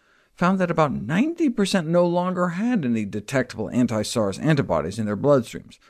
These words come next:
But that's okay, because their memory B cells could just make more, right? Unfortunately,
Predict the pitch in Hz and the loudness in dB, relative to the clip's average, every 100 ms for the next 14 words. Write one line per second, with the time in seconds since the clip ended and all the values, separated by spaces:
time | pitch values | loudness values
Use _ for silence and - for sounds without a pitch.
0 | _ _ _ _ - 185 180 170 143 170 | _ _ _ _ -8 -2 2 2 2 -2
1 | - 339 220 107 120 139 113 110 131 135 | -2 0 2 2 2 0 -2 -2 0 2
2 | 117 123 147 147 139 131 123 123 240 285 | 2 2 2 2 2 2 0 0 0 0
3 | - 131 110 113 113 135 123 107 139 - | 0 2 2 0 0 0 0 2 0 0
4 | 143 139 147 247 139 - 107 160 180 _ | 0 0 0 0 0 -2 -2 -2 -4 _
5 | _ _ _ _ - 120 143 147 - 131 | _ _ _ _ -2 0 4 4 4 -2
6 | 127 | -4